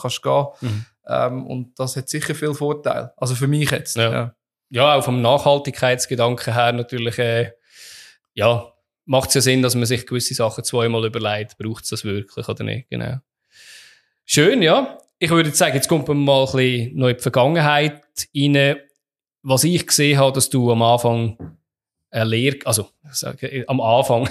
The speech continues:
Speaker 2: <laughs> ähm, ich fange jetzt mal mit der Lehre an, mit der Ausbildung und habe gesehen, du hast ein K V gemacht. Da habe ich auch gehört, hast du gesagt, das macht man auch, dass man sich ja nichts verbaut. Ähm,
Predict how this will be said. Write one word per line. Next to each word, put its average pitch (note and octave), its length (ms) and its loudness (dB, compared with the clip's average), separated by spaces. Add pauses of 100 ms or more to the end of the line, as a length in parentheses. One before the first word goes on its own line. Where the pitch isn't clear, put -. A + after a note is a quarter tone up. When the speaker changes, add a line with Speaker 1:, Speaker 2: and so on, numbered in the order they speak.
(240)
Speaker 2:
<laughs> - 260 -10
ähm, A#2+ 300 2
ich C3+ 120 -4
fange B2+ 340 0
jetzt B2 120 0
mal B2 140 4
mit A#2+ 140 -2
der A#2+ 80 0
Lehre C3 320 2
an, B2+ 80 2
mit A#2+ 140 -2
der B2+ 60 -4
Ausbildung B2+ 480 -2
und A#2 80 -4
habe A#2 180 -2
gesehen, B2 220 -2
du B2+ 80 0
hast A2+ 100 0
ein - 340 -2
K D#3 260 4
V F#3+ 200 4
gemacht. - 480 -4 (220)
Da B2+ 100 -2
habe C3 280 2
ich B2+ 60 4
auch B2+ 140 -2
gehört, B2+ 340 -2
hast C3 260 0
du C#3 80 -12
gesagt, B2+ 440 0 (920)
das A2 140 -6
macht C3+ 280 2
man C#3+ 120 2
auch, C3+ 120 2
dass B2+ 120 0
man C3 100 0
sich B2+ 160 0
ja B2+ 100 2
nichts C3+ 260 0
verbaut. D3+ 880 0 (680)
Ähm, B2 600 0